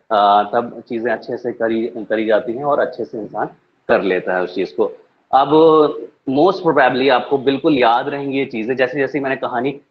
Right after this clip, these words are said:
एक दो बार अगर इस lecture को आप सुन लोगे तो बहुत अच्छे से और याद होगा, फिर revision में आप सुन लेना।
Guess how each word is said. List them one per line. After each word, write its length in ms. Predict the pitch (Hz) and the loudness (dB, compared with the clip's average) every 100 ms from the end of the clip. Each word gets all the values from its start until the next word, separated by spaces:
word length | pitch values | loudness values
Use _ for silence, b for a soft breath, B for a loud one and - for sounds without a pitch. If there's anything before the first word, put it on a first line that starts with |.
| - | -2
एक 180 | 180 170 | 0 2
दो 80 | 185 | 2
बार 180 | 175 175 | 4 4
अगर 240 | 170 185 | 4 2
इस 260 | 165 156 156 | 0 -2 -2
lecture 300 | 143 170 135 | -2 -2 0
को 80 | |
आप 160 | 160 156 | 0 0
सुन 180 | 165 156 | 0 2
लोगे 420 | 135 98 98 151 | 2 0 -2 -2
तो 440 | - - _ - | -4 -14 _ -14
बहुत 220 | 131 165 156 | -6 -2 -2
अच्छे 240 | - 127 | -4 -8
से 100 | 120 | -6
और 160 | 98 101 | -6 -4
याद 220 | 92 95 | -6 -6
होगा, 320 | 95 123 208 | -6 -2 -2
फिर 260 | 226 - 165 | -4 -2 0
revision 380 | 135 135 131 131 | 2 0 0 0
में 100 | 120 | 0
आप 100 | - | 0
सुन 180 | 127 | -4
लेना। 320 | 104 95 92 | -6 -6 -10